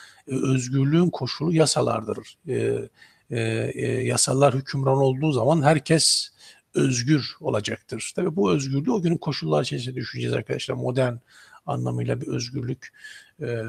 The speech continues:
fikri yok. Fakat, e, yasaların arkadaşlar bir anlamda, e, hakimiyetine yapılan vurgu var. İşte o yasaların hakimiyetine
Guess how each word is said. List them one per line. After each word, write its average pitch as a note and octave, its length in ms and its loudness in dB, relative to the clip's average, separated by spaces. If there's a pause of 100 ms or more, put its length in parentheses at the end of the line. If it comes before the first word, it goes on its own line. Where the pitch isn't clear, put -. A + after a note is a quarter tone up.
(240)
fikri - 320 -12
yok. - 260 2
Fakat, F#3+ 280 -2
e, D3+ 100 0 (420)
yasaların D#3+ 540 6
arkadaşlar C3+ 720 2
bir C#3 280 -2
anlamda, C3+ 580 4 (380)
e, D3+ 80 0 (1200)
hakimiyetine C#3 800 4
yapılan F#3 320 4
vurgu E3+ 380 6
var. G#2+ 220 4
İşte - 200 -2
o D#3+ 140 6
yasaların D3+ 600 4
hakimiyetine B2 840 -4